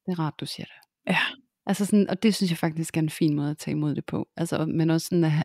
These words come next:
Speaker 1: at han ligesom får, øhm,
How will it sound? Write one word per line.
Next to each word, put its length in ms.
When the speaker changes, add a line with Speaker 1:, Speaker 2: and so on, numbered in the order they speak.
Speaker 1:
at 120
han 220
ligesom 420
får, 360
øhm, 1000